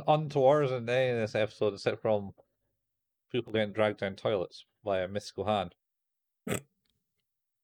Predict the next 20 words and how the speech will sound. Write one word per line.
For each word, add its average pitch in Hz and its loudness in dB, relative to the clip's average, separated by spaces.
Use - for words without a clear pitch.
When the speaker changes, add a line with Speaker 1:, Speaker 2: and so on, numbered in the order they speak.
Speaker 2:
Asking - 4
them 170 2
if 165 0
they 160 4
want 139 2
the 135 0
red, 131 0
the 131 -2
red 127 0
or 139 4
the 135 2
blue. 135 2
<laughs> - -14
Speaker 1:
Oh, 127 6
oh 131 6
yeah, 135 8
that 123 4
Speaker 2:
The, 120 4
Speaker 1:
was 107 2
it. 110 0